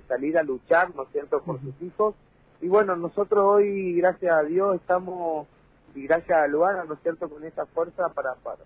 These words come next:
Speaker 1: para poder salir y, y, y, y, y luchar y, y, y, y, bueno, tratar de, de cambiar estos protocolos que, que están muy mal, ¿no es cierto? Eh,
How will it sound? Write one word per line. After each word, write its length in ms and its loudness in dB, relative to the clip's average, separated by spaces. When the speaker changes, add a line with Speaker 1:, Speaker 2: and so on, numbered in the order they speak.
Speaker 1:
para 200 -6
poder 420 -6
salir 320 -4
y, 200 -8
y, 140 -12
y, 80 -10
y, 520 -8
y 40 -4
luchar 460 0
y, 60 -10
y, 20 -6
y, 640 -8
y, 200 -8
bueno, 440 2
tratar 340 2
de, 180 4
de 120 0
cambiar 520 2
estos 320 2
protocolos 760 4
que, 320 4
que 80 -2
están 300 0
muy 160 2
mal, 320 2
¿no 80 -2
es 100 -10
cierto? 440 4
Eh, 1040 4